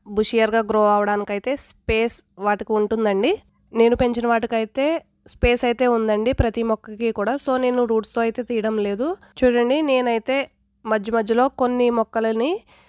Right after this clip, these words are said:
హాఫ్కి కట్ చేస్తున్నానండి. ఈ విధంగా కట్ చేయడం వల్ల న్యూ బ్రాంచెస్ యాడ్ అవుతాయి. And మిగిలిన వాటిని only లీవ్స్ మాత్రమే హార్వెస్ట్ చేసుకుంటున్నాను. అన్నింటినీ ఎందుకు కట్ చేయడం లేదంటే మొత్తం అన్నీ కూడా మనకి స్టెమ్స్ అవి వచ్చాయంటే మనం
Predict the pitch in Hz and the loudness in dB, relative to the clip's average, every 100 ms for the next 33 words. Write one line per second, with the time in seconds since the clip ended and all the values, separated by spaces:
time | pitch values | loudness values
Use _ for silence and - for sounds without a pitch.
0 | _ _ 233 233 240 - 302 262 - 226 | _ _ 2 2 2 -4 -4 -4 -2 -4
1 | 226 240 226 202 202 254 247 233 233 240 | -4 -2 -2 -2 -2 0 0 -2 -2 -4
2 | - 226 226 226 269 320 - _ 226 240 | -4 -4 0 0 0 -2 -6 _ 0 2
3 | 220 233 220 226 226 - _ 214 202 202 | 2 0 0 -2 -4 -8 _ -4 -2 -2
4 | 202 202 202 277 - 233 254 240 233 247 | -2 -4 -6 -6 -2 0 4 2 4 2
5 | 254 247 254 294 403 - _ _ _ _ | 2 0 -2 -4 -6 -8 _ _ _ _
6 | 226 240 277 262 247 262 - 247 240 233 | -4 -2 -2 0 0 -2 -2 -2 0 -2
7 | 233 349 381 - 254 226 233 - 220 - | -2 -2 -4 -2 0 0 -2 -4 -6 -4
8 | 220 214 202 202 214 214 226 233 240 254 | -4 -4 -2 0 0 2 2 4 2 2
9 | 262 285 254 240 240 - 254 - 262 240 | 2 2 2 2 -2 0 -4 0 0 2
10 | 240 226 226 262 269 233 233 226 233 233 | 2 0 0 0 0 0 0 0 0 0
11 | 247 247 247 247 254 247 226 233 240 226 | 0 0 0 -2 -4 -2 -2 0 0 2
12 | 226 214 226 214 214 214 262 285 262 | 0 -2 -2 0 0 -2 -2 0 -2